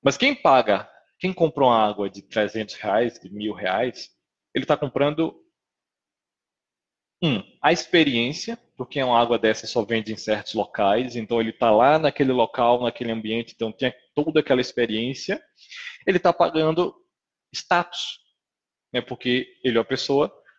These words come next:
que pode pagar por aquela água, e a maioria da população não pode.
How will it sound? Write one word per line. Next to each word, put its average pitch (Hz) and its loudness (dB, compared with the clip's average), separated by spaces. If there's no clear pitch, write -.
que 117 -12
pode 107 2
pagar 127 4
por - -2
aquela 143 2
água, 156 -2
e 113 -14
a 117 0
maioria 117 4
da 113 2
população 139 -4
não 170 -4
pode. 196 2